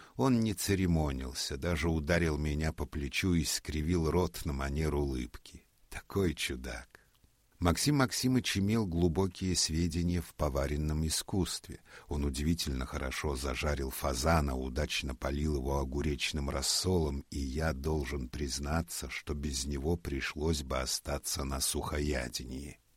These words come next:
Бутылка Кахетинского помогла нам забыть о скромном числе блюд, которых было всего одно, и, закурив трубки, мы уселись. Я у окна, он у затопленной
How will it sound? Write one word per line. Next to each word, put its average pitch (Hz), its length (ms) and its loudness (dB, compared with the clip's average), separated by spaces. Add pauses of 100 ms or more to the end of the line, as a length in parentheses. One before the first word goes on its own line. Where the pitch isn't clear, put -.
(140)
Бутылка 120 480 2
Кахетинского 110 960 2
помогла 85 520 4
нам 87 280 4
забыть 80 560 2
о 69 100 -4
скромном 67 680 -2
числе - 500 -4
блюд, 76 480 -2
которых 90 680 -2
было 85 360 0
всего 76 640 -2
одно, 76 600 2
и, 65 180 -6
закурив 73 560 -4
трубки, - 440 -2
мы 92 140 2
уселись. 64 1000 -4
Я 104 200 2
у 85 140 2
окна, 85 560 -2
он 107 220 0
у 90 80 0
затопленной 87 800 0